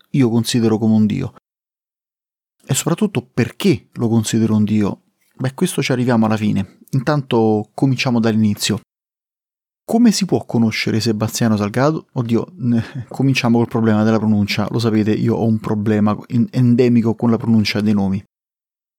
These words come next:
Lui è brasiliano, il suo nome sarebbe Sebastião Salgado, ma per praticità lo chiameremo Sebastiano Salgado. Italianizziamo il nome così ogni volta non mi devo correggere ed evito le papere.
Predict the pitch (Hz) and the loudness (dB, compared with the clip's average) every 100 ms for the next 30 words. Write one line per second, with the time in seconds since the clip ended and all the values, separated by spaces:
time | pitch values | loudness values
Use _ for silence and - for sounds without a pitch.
0 | _ _ _ _ _ _ - 151 143 120 | _ _ _ _ _ _ -2 2 2 2
1 | 120 131 120 107 123 190 - 131 - 123 | 0 2 2 2 2 0 -4 -6 -2 0
2 | 120 110 107 104 107 - 143 120 - - | 0 0 -2 -2 -2 -2 -2 -2 -4 -2
3 | 143 117 98 95 _ - - 104 107 90 | 0 0 0 -4 _ -14 -6 -4 -2 -4
4 | 104 131 165 _ - - - - 123 - | -2 -2 -4 _ -20 -20 -14 -6 -6 -2
5 | 151 139 127 120 107 117 117 - _ _ | -2 -2 -4 -2 -2 0 -2 -4 _ _
6 | 117 104 110 107 110 104 - - 120 104 | -4 0 2 4 4 2 -2 -6 -4 -2
7 | 107 - - 110 101 104 101 101 101 82 | -2 -4 -2 0 0 -2 -2 -2 -4 -4
8 | 95 - 127 117 110 113 110 113 113 160 | -8 -8 -2 0 2 2 2 0 2 2
9 | 151 127 117 113 117 110 107 110 101 101 | 2 2 0 0 2 2 0 -2 -2 -2
10 | 107 107 104 104 139 123 107 98 107 - | 0 0 0 0 -2 0 -2 -2 -4 -4
11 | 123 110 107 104 101 95 82 95 92 | -2 0 0 0 -2 -2 -6 -8 -10